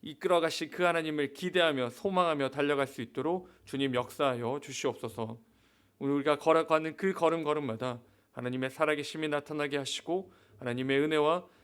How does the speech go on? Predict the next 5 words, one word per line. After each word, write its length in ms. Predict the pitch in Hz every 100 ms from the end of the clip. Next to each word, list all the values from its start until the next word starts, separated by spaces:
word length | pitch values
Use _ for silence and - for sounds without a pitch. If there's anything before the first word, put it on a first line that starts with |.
| _
하나님의 340 | 131 123 123
사랑이 340 | 120 160 151 147
선포되게 580 | 151 147 147 139 135 131
하여 360 | 123 113 131
주시옵소서. 800 | 127 127 - 117 - 110 107 107